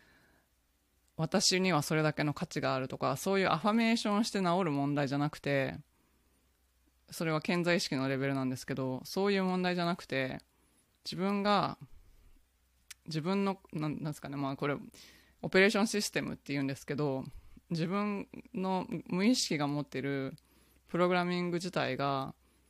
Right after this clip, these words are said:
そっちを向かせないようにしてるからですね。まあ、守ろうとしてるんですね。なぜかというと、えっと、人間って生まれてきた時には、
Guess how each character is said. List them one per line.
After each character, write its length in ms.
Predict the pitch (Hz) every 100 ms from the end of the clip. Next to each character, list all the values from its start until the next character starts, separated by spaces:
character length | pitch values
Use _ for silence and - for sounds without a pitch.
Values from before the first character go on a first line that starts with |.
| _ _ _ _ _
そ 140 | -
っ 60 | 185
ち 140 | - 233
を 60 |
向 120 | 156
か 100 | -
せ 120 | 180 190
な 120 | 185
い 40 |
よ 140 | 143 131
う 40 |
に 120 | -
し 80 | 135
て 100 | 160
る 100 | 143
か 140 | 139 139
ら 0 |
で 100 | 131
す 100 | 139
ね。 120 | -
ま 80 | 165
あ、 20 |
守 320 | 156 165 214 269
ろ 80 |
う 20 | 165
と 80 |
し 60 | 147
て 80 | 147
る 60 |
ん 40 | 139
で 60 |
す 100 | 135
ね。 100 | 147 - 135 - - - _ _ _ _ _ _
な 140 | 185 214
ぜ 140 | 196
か 100 | 147
と 120 | 127
い 120 | 139 139
う 60 |
と、 360 | 131 151 135 135 - _ _ _ _ - _ _ _ _ _
え 60 | 147
っ 20 |
と、 340 | - 139 151 - _ _ _ _
人 240 | 190 226 226
間 160 | 226
っ 20 |
て 100 | 208
生 100 | -
ま 160 | 165 180
れ 60 | 208
て 140 | -
き 140 | -
た 140 | - 165
時 200 | 143 143
に 100 | 139
は、 380 | 143 139 139